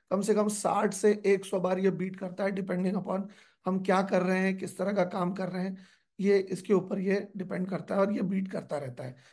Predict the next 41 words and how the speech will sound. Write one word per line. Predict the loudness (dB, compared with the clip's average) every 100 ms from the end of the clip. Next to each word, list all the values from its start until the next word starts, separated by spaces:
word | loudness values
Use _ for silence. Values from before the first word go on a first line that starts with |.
| -20 _
तो | -2
ब्लड | 2 4 4 4
का | 0
प्रेशर | 0 0 0 2 2 0 -10 _ -8
हमारी | -2 0 0
धमनियों | -2 -4 0 4 4 4
के | 2 -4
सिराओं, | -2 -2 0 0 -2 -8 -10
धमनियों | -6 -2 0 0
और | 0
सिराओं | -2 -4 -4 -4
पे | -4 -6 -8 _ _ _ _ _ -6
ब्लड | 2 6 6 4
का | 4
जो, | 6 6 6 4 -4 _ -6
अ, | -4 -4 -6 -12 -14 -12 -8
जब | 0 0 4
ब्लड | 6 6 4
प्रवाह | 0 0 4 4
हो-, | 4 2 -6
प्रवाहित | -6 -2 2 2 2
होता | -2 -2
है | -4 -6 -12 _ _
तो | -4
प्रवाहित | 2 4 6 4 2
होने | -2 0 4
के | 4
समय | 4 0 -2
में | -2 -4 -6 -14 _ 2
जो | 4
हमारी | 4 2 2 0
धमनियां | -2 -2 2 4
और | 4
सिराएं | 2 -2 -2 -2
उस | -2 -6 0
पे | 2
जो | 4
प्रेशर | 2 -2 2 2
एक्सर्ट | 2 -2 -4 -4
करता | -10 -6
है | -6